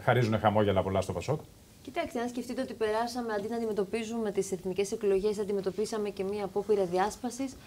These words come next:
Speaker 2: θα έλεγα ότι φαίνεται ότι αντέξαμε και μάλιστα βλέπω και μία δυναμική συσπήρωσης από τον κόσμο που θέλει να δείξει ότι η παράταξη είναι εδώ και μάλιστα και από νέο κόσμο, όπως θα δείτε και αύριο στα ψηφοδέλτιά μας.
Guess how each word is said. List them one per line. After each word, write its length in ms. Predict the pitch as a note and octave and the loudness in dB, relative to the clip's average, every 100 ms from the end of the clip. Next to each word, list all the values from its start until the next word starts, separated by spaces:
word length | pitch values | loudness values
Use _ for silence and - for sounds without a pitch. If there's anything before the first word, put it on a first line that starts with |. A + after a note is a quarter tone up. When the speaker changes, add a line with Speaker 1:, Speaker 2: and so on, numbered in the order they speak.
| - - - | -20 -20 0
Speaker 2:
θα 120 | A3+ | 4
έλεγα 240 | A#3 C4 B3 | 6 4 0
ότι 120 | A#3 | -2
φαίνεται 280 | B3 B3 A#3+ | 0 2 2
ότι 180 | A#3 | 4
αντέξαμε 580 | G3 F3 G3+ G#3 C4+ B3+ C4 A3 | 4 4 2 2 -2 -2 -4 -4
και 140 | A3+ | -2
μάλιστα 520 | G#3+ A3+ B3 A#3+ B3+ | -2 -2 -4 -6 -6
βλέπω 280 | A#3 A#3+ A#3+ | -4 -6 -6
και 120 | A#3 | -8
μία 180 | A3+ A#3 A3 | -4 -4 -4
δυναμική 400 | A#3+ G#3+ G#3 A#3+ | -2 -4 -4 -6
συσπήρωσης 760 | - - - G#3+ A#3+ A#3+ C#4 - - - | -8 -2 0 2 0 -2 -6 -6 -18 -2
από 220 | G3+ G3+ | 0 4
τον 140 | G3+ G3 | 6 6
κόσμο 240 | A#3+ C4 | 6 4
που 120 | A#3 | 0
θέλει 220 | A3+ C4 | 0 0
να 100 | C4 | 2
δείξει 220 | A#3+ B3+ B3+ | 0 -2 -4
ότι 100 | - | -2
η 40 | |
παράταξη 520 | A#3+ A#3+ B3 A3+ - | 0 2 0 -2 0
είναι 120 | B3 | 2
εδώ 320 | G#3+ F#3+ B3 C#4+ - - - | 4 4 0 -2 -10 -18 -6
και 100 | A#3 | -2
μάλιστα 380 | A#3 C4 C4+ C4+ | 2 2 2 2
και 100 | B3+ | 0
από 160 | - | 2
νέο 220 | A#3+ B3+ A#3 | 4 6 6
κόσμο, 300 | G3 A3 B3+ | 6 6 2
όπως 200 | A#3+ B3 | 0 -2
θα 100 | A3+ | -2
δείτε 220 | A#3 A#3 | -4 -4
και 520 | A3+ A3 G#3 G3 F#3+ F#3 G#3 | -4 0 2 4 2 2 2
αύριο 340 | A3+ G#3+ A3+ G#3+ | 2 2 2 2
στα 260 | - G3+ | 0 -2
ψηφοδέλτιά 680 | F#3+ G#3+ G3+ G3 G#3 G3+ F#3+ | 0 -2 0 2 4 6 6
μας. 240 | F3 E3+ | 4 0